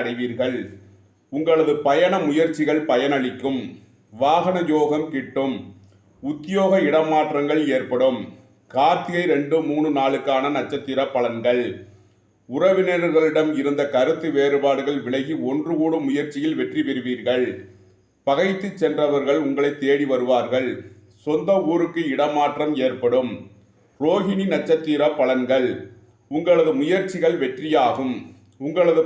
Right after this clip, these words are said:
பயணங்களில் இருந்த தடை தாமதம் விலகும். வேலை தேடுவோருக்கு வேலை கிட்டும். வெளியூர் வெளிநாட்டில் இருந்து நல்ல தகவல் கிட்டும்.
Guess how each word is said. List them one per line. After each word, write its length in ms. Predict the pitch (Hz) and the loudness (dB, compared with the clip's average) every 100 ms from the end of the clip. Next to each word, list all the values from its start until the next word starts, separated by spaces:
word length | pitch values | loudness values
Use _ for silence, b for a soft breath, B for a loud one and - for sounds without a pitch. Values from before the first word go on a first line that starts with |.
| 147 | 2
பயணங்களில் 680 | 143 175 185 180 175 175 170 | 2 2 2 2 2 2 -2
இருந்த 340 | 143 147 143 139 | -2 -2 -2 0
தடை 200 | 131 156 | 0 0
தாமதம் 500 | 151 147 147 147 160 | 2 2 2 -2 -2
விலகும். 480 | 131 131 127 135 131 98 - - b b b - | -2 0 0 -2 -6 -8 -12 -20 b b b -4
வேலை 340 | 143 185 196 | 0 2 2
தேடுவோருக்கு 680 | 185 160 160 151 147 147 165 156 | 2 4 4 2 0 0 -4 -4
வேலை 320 | 135 147 147 | 0 0 0
கிட்டும். 480 | 147 110 95 135 120 92 98 - _ _ | -2 -8 -4 -4 -4 -8 -14 -20 _ _
வெளியூர் 460 | 131 160 190 208 175 | -2 -2 -2 -4 -2
வெளிநாட்டில் 640 | 151 170 170 165 170 170 147 | 0 0 2 0 0 -2 -2
இருந்து 300 | 147 143 151 | -2 0 0
நல்ல 260 | 131 147 | 0 0
தகவல் 480 | 151 127 135 139 139 | 0 0 0 -2 -4
கிட்டும். 400 | 127 120 127 127 | -8 -6 -4 -4